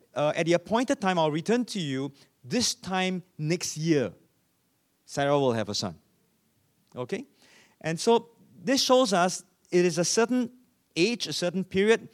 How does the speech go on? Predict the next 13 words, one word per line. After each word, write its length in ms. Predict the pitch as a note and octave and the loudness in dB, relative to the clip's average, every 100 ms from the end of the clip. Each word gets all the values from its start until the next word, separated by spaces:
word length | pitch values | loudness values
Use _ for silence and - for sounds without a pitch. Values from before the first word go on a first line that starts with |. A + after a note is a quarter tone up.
| _ | _
or 140 | C#3+ E3 | -2 -2
a 40 | |
certain 340 | E3 G#3 A3 G#3 | 0 -2 -2 -2
maturity. 800 | D#3 - - F#3+ F#3 F#3+ F#3 A2+ _ _ _ _ _ _ _ _ _ _ _ _ _ _ _ _ _ | -4 -6 -6 -2 0 0 -4 -10 _ _ _ _ _ _ _ _ _ _ _ _ _ _ _ _ _
And 140 | F3 | 0
I 100 | B3 | 0
believe 480 | A#3 G#3 B3 A3 - | 0 0 0 -2 -2
that 180 | E3 E3 | -2 -2
times 500 | - B3+ G3 G3+ - - _ _ _ | -4 0 0 -2 -8 -18 _ _ _
we 200 | E3+ A3+ | -2 0
may 100 | G#3 | 2
have 140 | G3+ | 2
to, 120 | G3 | 0